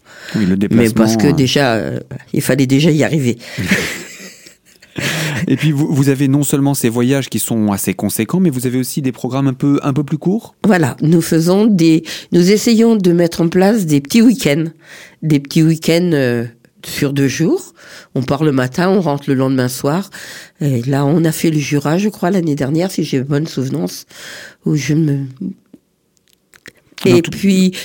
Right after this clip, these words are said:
Speaker 2: alors, ces, ces week-ends-là, par exemple, c'est pour permettre à des personnes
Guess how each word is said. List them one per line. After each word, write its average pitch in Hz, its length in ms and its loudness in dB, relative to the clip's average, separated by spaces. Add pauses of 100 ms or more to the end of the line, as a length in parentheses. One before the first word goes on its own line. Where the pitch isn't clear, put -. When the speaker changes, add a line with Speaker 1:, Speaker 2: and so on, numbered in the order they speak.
(120)
Speaker 2:
alors, 160 280 2
ces, 180 540 0 (220)
ces - 240 0
week-ends-là, 208 600 2
par 202 160 -2
exemple, 175 500 -2
c'est - 140 -4
pour 180 160 -2
permettre 190 460 0
à 156 40 -2
des 147 140 0
personnes 156 560 -2